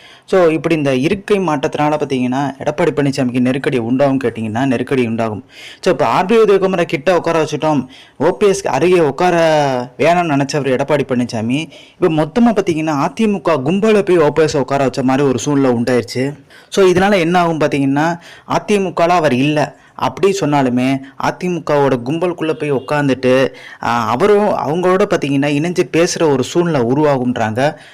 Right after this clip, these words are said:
செங்கோட்டையன், வேலுமணி போன்றவங்கெல்லாம் கொஞ்சம் அதிருப்தியில இருக்கதா வந்து பொ-,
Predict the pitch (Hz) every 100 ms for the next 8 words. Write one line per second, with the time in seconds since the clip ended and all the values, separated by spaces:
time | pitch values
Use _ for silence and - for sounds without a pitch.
0 | - - 170 190 196 190 175 185 151 -
1 | 131 170 185 160 165 156 156 160 143 165
2 | 156 131 120 165 156 165 143 139 139 143
3 | 127 139 135